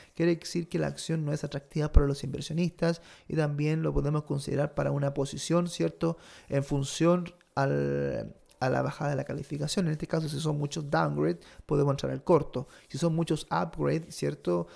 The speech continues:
Muchas subidas en la calificación, podemos entrar al largo en función del comportamiento técnico de la acción también, ¿ok? Entonces, es eso.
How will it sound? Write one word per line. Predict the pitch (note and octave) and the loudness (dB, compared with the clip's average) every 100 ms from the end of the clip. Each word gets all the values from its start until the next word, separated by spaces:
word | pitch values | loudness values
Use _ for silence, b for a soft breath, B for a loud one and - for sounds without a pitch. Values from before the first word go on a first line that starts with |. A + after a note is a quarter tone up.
| B B - | B B -8
Muchas | D3+ D#3 E3 | -4 -2 0
subidas | D3+ D#3 E3+ | 0 2 2
en | D3+ | 2
la | D3 | 0
calificación, | C#3+ C#3+ C#3+ C#3+ C#3+ D#3+ D3+ | -2 -4 -2 -4 -2 -2 0
podemos | C#3+ C#3 | 0 0
entrar | C#3 C3+ - | -2 -4 -4
al | C3+ C3+ | -4 0
largo | D3+ E3 F3 | 0 0 0
en | D3+ | -2
función | - C3+ - D#3 D3+ | -2 -6 -2 -2 -2
del | C#3 | -6
comportamiento | C#3+ - - C#3 C#3+ - | 6 6 6 0 -2 0
técnico | D3 C#3 C3+ C3+ | -2 0 -2 -4
de | |
la | - | -4
acción | - - E3+ | -6 -4 -4
también, | - - - - - - | -4 -6 -8 -10 -18 -10
¿ok? | - F3 F#3 - _ _ _ _ _ - - B B B B B B _ _ | 2 2 2 -12 _ _ _ _ _ -8 -8 B B B B B B _ _
Entonces, | - C3+ - - | 2 4 4 6
es | D#3+ - | 6 6
eso. | F2+ - | 2 -4